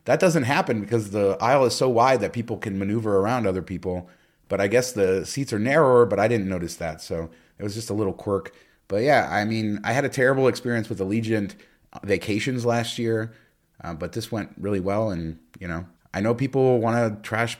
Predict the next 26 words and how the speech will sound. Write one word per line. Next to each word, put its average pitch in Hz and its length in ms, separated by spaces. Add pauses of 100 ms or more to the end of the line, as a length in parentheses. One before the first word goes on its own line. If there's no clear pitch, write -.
(140)
budget 113 280
airlines, 90 460
but 85 280
I'm 98 120
s-, - 260
my 92 140
streak 107 300
is 95 80
still 101 380 (680)
going 98 340
w-, 90 140
well. 90 240
So 82 160
I'll 80 80
knock 90 260
on 87 160
wood. 92 200
Hopefully 87 500
I, 85 220 (120)
I 85 40
don't 87 260
end 87 160
up 87 140
with 82 140
any, 82 280
uh, 80 140